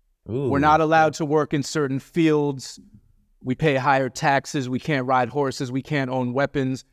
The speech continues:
Speaker 2: Where does this push us? Into the fields in which we're allowed to work, the places we're allowed to live. His character, Bruce Willis's character, similarly ends up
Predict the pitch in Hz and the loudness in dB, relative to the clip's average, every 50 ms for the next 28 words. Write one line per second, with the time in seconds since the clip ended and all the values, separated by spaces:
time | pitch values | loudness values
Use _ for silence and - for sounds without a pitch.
0 | _ _ _ _ _ _ 117 151 175 175 165 165 147 160 165 - - - 220 196 | _ _ _ _ _ _ 0 2 4 4 2 2 0 0 -2 -4 0 0 0 0
1 | - - 123 104 - - 160 160 151 - 170 147 135 - _ 160 156 160 160 151 | 0 -2 -6 -6 -6 -2 -2 -2 0 0 -2 -4 -4 -4 _ 0 2 2 2 2
2 | 147 160 147 135 143 127 - 147 151 147 143 131 131 135 139 147 143 139 131 - | 0 -2 0 -2 -4 -4 -2 -2 0 0 0 0 2 2 2 2 2 0 -2 -4
3 | 175 160 156 151 151 127 113 139 151 160 156 - _ _ _ _ _ - 131 - | -4 -2 -2 -4 -6 -4 0 2 2 2 0 -2 _ _ _ _ _ -8 -8 -2
4 | - 165 151 143 - 165 127 127 151 147 143 139 143 143 143 143 - - 143 127 | 0 2 2 2 0 -4 -2 0 2 2 2 2 2 2 2 2 -2 -6 -4 -4
5 | 131 131 135 147 151 143 - _ _ _ _ _ _ _ _ _ _ _ _ _ | -2 -2 -2 -4 -6 -8 -14 _ _ _ _ _ _ _ _ _ _ _ _ _
6 | _ _ _ _ _ _ _ - 202 214 - - - 220 220 214 208 - - 175 | _ _ _ _ _ _ _ 4 4 4 4 2 2 4 6 6 4 2 2 0
7 | 165 165 139 127 156 175 160 - 180 165 165 156 - 160 131 - - 220 208 175 | 0 0 0 0 0 0 0 0 0 0 0 0 -2 -6 -6 0 2 2 2 2
8 | - 175 151 - - - 214 226 214 170 156 143 135 131 139 131 135 135 - _ | 2 -2 -4 -4 -2 0 2 2 2 2 0 -2 -2 -2 -4 -4 -6 -10 -14 _
9 | _ _ _ _ _ _ _ _ _ _ _ _ _ _ _ _ _ _ _ - | _ _ _ _ _ _ _ _ _ _ _ _ _ _ _ _ _ _ _ 0
10 | 165 180 180 147 156 170 160 160 - - _ | 0 2 2 2 4 2 2 2 0 -6 _